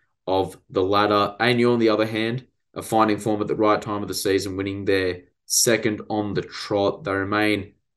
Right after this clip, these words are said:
tied third over Brindis with the edge on goal difference, as we mentioned, obviously, when talking about the Brindabella match. And as previously mentioned, Belko trails them by one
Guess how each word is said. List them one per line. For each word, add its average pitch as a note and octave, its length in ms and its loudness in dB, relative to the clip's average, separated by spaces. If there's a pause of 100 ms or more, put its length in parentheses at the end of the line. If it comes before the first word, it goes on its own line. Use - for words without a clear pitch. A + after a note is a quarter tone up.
(300)
tied G#2+ 360 2
third G2+ 600 2 (240)
over G#2 460 0 (720)
Brindis G#2 640 -2 (360)
with G#2 320 -2
the - 180 -4
edge G2+ 180 0
on G2 140 -6
goal G2 220 0
difference, G2 340 -6
as F#2+ 160 -4
we G2 80 -4
mentioned, F#2+ 480 -8
obviously, F#2+ 360 -4
when F2+ 400 -10
talking F#2+ 360 -8
about F2+ 320 -6
the - 60 -8
Brindabella F#2+ 560 -4
match. F#2+ 420 -4 (400)
And F#2+ 220 -6
as G2+ 220 -2
previously F#2 720 -4 (320)
mentioned, F2 480 -8
Belko F#2+ 360 -2
trails F2+ 480 -4
them E2 300 -10 (240)
by F2 360 -2 (100)
one F2+ 500 -6